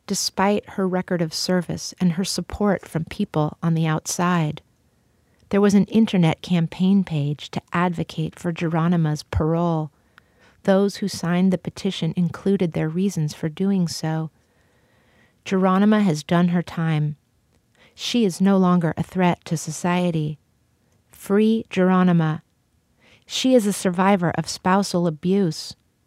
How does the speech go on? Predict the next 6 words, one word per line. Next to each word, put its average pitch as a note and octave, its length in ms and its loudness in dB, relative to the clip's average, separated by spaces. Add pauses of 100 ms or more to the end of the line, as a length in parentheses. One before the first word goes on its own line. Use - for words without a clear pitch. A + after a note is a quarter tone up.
(540)
Geronima F#3 760 4
is F3 140 0
an E3+ 100 6
Indigenous F#3 760 2
elder F3+ 320 0
lesbian F#3 720 0